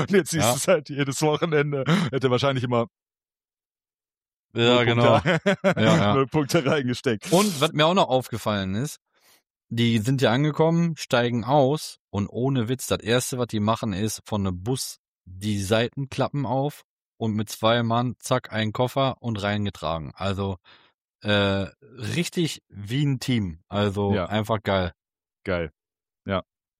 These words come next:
Speaker 1: Ja, Führungsetage ha-, macht auf jeden Fall sehr, sehr viel richtig und ja, wenn's läuft, dann ziehen natürlich auch alle gerne mit, gerade wenn man merkt, es bringt was.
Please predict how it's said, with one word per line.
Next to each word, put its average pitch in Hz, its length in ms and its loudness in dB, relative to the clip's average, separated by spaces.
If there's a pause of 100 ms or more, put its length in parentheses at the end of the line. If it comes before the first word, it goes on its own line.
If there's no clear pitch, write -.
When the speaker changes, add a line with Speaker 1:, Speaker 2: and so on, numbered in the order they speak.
(500)
Speaker 1:
Ja, 165 340 6 (240)
Führungsetage 131 760 -2
ha-, 113 240 2
macht 113 400 -8
auf 107 140 -16
jeden 104 140 -8
Fall 92 420 -8
sehr, 113 240 -2
sehr 104 140 -2
viel 101 180 -4
richtig 98 420 -6
und 87 460 -10 (480)
ja, 78 180 -4 (200)
wenn's 87 220 -4
läuft, 98 260 0
dann 95 80 -2
ziehen 98 180 -4
natürlich 92 340 -4
auch 90 100 -2
alle 90 200 0
gerne 90 260 -2
mit, 90 340 -8 (280)
gerade 90 240 0
wenn 87 100 -6
man 85 160 -6
merkt, 87 360 -8 (240)
es 127 140 -6
bringt 156 280 0
was. - 280 -2